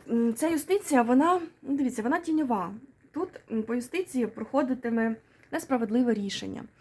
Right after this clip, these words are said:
По цій юстиції буде проходити те, що ти заскорузив якихось своїх поняттях, якихось своїх, е, баченні світу. Вона дуже статична, вона дуже темна, вона закрита, вона не готова сприймати об'єктивність.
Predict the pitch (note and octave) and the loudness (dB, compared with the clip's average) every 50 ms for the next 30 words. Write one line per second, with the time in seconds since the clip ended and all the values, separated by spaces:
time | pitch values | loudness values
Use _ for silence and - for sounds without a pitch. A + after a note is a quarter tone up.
0 | - - - - - A#3 - E4 F4+ D#4 C4+ - - - A3+ G#3+ - - F#3 F3+ | -20 -20 -16 -10 -8 -6 -2 2 4 4 4 4 2 0 -4 -4 -4 -6 -8 -8
1 | F#3 G3 F#3+ G#3+ G#3 - A#3+ - - C#4 C#4 C4 C4+ C4+ A#3+ A3 - B3+ D4+ E4 | -6 -6 -6 -6 -6 -6 -10 -2 0 2 2 2 2 0 -2 -4 -2 0 0 0
2 | E4 - - A3+ A3 - B3+ C#4 D4 C4+ - - - B3 - - - C4 B3+ C4+ | -2 -2 -4 -6 -2 2 4 4 4 4 4 2 -4 -6 -6 -4 -2 2 4 4
3 | D4 C4 A3+ G#3+ G#3+ - B3+ B3 B3 A3+ - - - G#3 G#3 A#3+ C#4 C4+ - - | 4 4 4 0 0 0 -2 -2 -2 -4 -6 -6 -8 -4 0 0 0 0 0 0
4 | C#4+ C#4 A3 G3 G3 G3 F#3+ F#3+ F#3+ F3+ - - - - A3+ A3+ - B3+ B3+ - | 0 0 2 2 0 -2 -4 -6 -8 -12 -12 -12 -10 -10 -8 -6 -4 -6 -6 -6
5 | - G3+ G3+ G3 A3+ B3+ - - _ _ - - - - - - E4+ C4+ - - | -10 -10 -4 -2 -2 -2 -2 -6 _ _ -20 -20 -20 -20 -18 -16 -16 -16 -16 -8
6 | - G#3 G3+ G#3 G#3 G3+ G#3 G#3 G#3 G#3 G#3+ G#3 G#3 G#3+ G3 A#3 C4 B3+ B3+ B3 | -4 -2 -2 0 0 0 0 0 -2 -2 -2 -2 -4 0 4 6 6 6 6 4
7 | - A3+ A3 A3 G#3+ - - G3+ G3 G#3 G#3 G3+ - F3+ F3+ - - - - - | 2 0 0 0 0 -2 -4 -8 -6 -6 -8 -8 -10 -14 -18 -18 -20 -20 -20 -20
8 | - B3 - - G#3 G#3 A3 A#3+ C4+ E4 F4+ F4+ D#4+ - - _ - G3+ G3 C4+ | -20 -20 -18 -12 -2 0 2 4 6 6 4 4 2 -2 -6 _ -14 -2 0 0
9 | D#4 D#4+ D4+ D4 C#4+ - - A3+ - A3+ G#3+ - - - - - - - G3+ G#3 | 2 4 2 2 2 0 -4 -6 -4 -4 -6 -6 -6 -12 -12 -14 -14 -10 -6 -4
10 | G#3 G#3+ G#3 G#3+ C4+ C#4+ C#4+ D4+ C#4+ - - _ _ A3+ A3 G3+ G3 F#3 F3+ F3 | -2 -2 2 2 2 4 4 2 0 -2 -8 _ _ -2 -2 0 0 -2 -4 -6
11 | F#3+ F#3 G3 G#3+ A#3 A#3 B3+ B3+ - G#3+ G#3+ G#3 - G3 F#3+ G3 G3+ G#3 A3 A3+ | -6 -4 -4 -2 -2 0 -2 -2 -2 -4 -4 -4 -6 -10 -10 -6 -4 0 2 2
12 | A#3 A3+ A#3 A#3 - A3+ B3 C4+ C4+ C4 B3+ B3+ - - _ _ _ _ _ - | 2 2 2 0 0 2 4 4 4 4 2 0 -4 -10 _ _ _ _ _ -20
13 | - - - - G#3 G#3+ G#3+ G#3 G#3+ B3 C4+ C4 B3+ A#3 - G#3+ G3+ G3+ G#3+ G#3 | -20 -20 -14 -6 -4 -2 0 2 2 2 2 0 -2 -6 -6 -6 -6 -6 -6 -8
14 | - - F#3+ F#3 F#3 F#3 G3 G3 - _ | -8 -10 -10 -10 -8 -10 -12 -14 -16 _